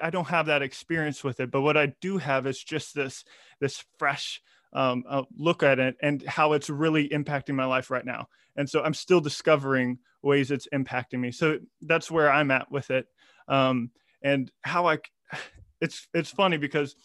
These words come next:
when I started, started this probably, like, a couple weeks back, um, I started seeing things and, and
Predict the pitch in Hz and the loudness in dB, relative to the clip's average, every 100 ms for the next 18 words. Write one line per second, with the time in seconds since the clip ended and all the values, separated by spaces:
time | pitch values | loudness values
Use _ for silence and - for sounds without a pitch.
0 | _ _ 156 160 147 180 170 151 131 _ | _ _ -4 -4 2 2 4 0 -4 _
1 | _ - 165 160 147 143 - - 160 156 | _ -2 0 2 0 -2 -2 0 2 2
2 | 147 139 143 - 151 139 139 131 - 131 | 2 0 -2 -6 -6 -6 -6 -6 -2 0
3 | 127 - - _ _ - 139 131 127 127 | 0 -6 -20 _ _ -2 2 2 0 -4
4 | - _ _ _ _ _ _ - - _ | -10 _ _ _ _ _ _ -20 -20 _
5 | _ _ _ 147 - 175 160 143 - 208 | _ _ _ -8 0 2 2 -2 0 2
6 | 214 165 139 - 156 143 143 151 - - | 4 2 0 -2 -2 0 -2 -6 -12 -18
7 | _ _ - 147 147 147 143 | _ _ -4 -2 0 0 -2